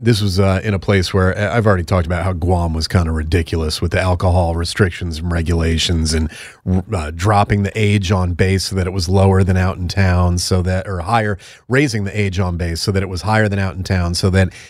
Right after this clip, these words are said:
uh, you know, the kids would then be forced to go out in town to go have a beer or something like that. And then if they came back, uh, and they were given a breathalyzer, which they were given out left and right at that place,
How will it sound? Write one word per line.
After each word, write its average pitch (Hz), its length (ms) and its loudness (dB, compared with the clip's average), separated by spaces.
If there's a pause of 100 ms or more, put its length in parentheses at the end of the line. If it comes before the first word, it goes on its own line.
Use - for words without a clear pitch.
(180)
uh, 87 140 -4
you 107 100 -8
know, 90 60 -6
the 90 80 -6
kids 92 260 0
would 92 120 -2
then 98 120 -2
be 90 140 -4
forced - 600 -2
to 101 120 -4
go 92 160 2
out 90 180 0
in 92 80 -2
town 87 340 2
to 90 120 -2
go 85 240 2
have 85 200 2
a 87 60 -2
beer 87 340 0
or 85 40 0
something 85 260 0
like 85 160 0
that. 85 240 0
And 98 80 0
then 98 80 4
if 92 80 0
they 98 100 2
came 92 300 0
back, 90 300 2 (320)
uh, 82 360 0
and 85 360 -4
they 87 160 -4
were 82 160 -6
given 87 240 0
a 78 40 -4
breathalyzer, 90 800 0
which 85 200 -2
they 101 100 2
were 85 140 -4
given 85 200 -4
out 76 220 -10
left 127 460 -2
and 117 120 0
right 107 220 2
at 82 120 -8
that 85 200 -4
place, 82 380 -4